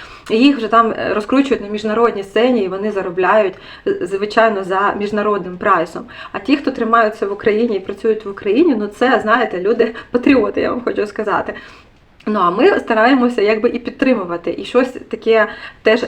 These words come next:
якби розкачувати, щоб було цікаво, бо без цих всіх інфоприводів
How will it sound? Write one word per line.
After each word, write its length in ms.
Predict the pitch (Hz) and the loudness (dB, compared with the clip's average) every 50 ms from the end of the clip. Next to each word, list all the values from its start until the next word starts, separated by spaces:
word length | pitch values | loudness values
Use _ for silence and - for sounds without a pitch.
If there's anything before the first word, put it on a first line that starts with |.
| - | 0
якби 280 | - 208 220 208 214 208 | 2 2 2 2 0 0
розкачувати, 720 | 208 - - - 320 370 370 - 247 202 196 202 - 208 | -2 -2 0 2 2 2 2 2 -2 -4 -4 -4 -8 -8
щоб 160 | - - - | -8 -8 -4
було 200 | 220 247 262 285 | -2 0 2 2
цікаво, 560 | 277 - - 330 - - 403 370 247 196 190 190 190 | 0 0 -2 -2 2 2 4 4 2 2 -2 -2 0
бо 140 | 240 254 247 - - - - | 0 0 0 -2 -6 -14 -4
без 240 | - 220 285 285 - - - - 214 - - | 0 2 2 2 2 -2 -2 -2 -2 0 2
цих 120 | - 320 311 | 0 0 0
всіх 200 | - - 269 277 | 0 -4 -2 -2
інфоприводів 600 | 262 254 - - - - 294 339 330 269 277 | -2 -2 -4 -4 0 0 2 2 2 2 0